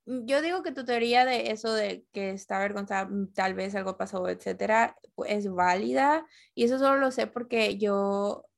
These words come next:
yo t-, yo tengo una amiga aquí que ahorita se ha mudado un poquito más lejos, pero,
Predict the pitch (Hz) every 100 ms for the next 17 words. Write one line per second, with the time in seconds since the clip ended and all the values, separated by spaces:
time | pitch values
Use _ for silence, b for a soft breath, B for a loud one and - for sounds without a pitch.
0 | - 208 226 220 233 233 233 247 262 240
1 | 226 226 - 208 214 - 196 190 202 202
2 | 226 233 220 214 202 202 202 - - 202
3 | 196 190 190 185 - 185 180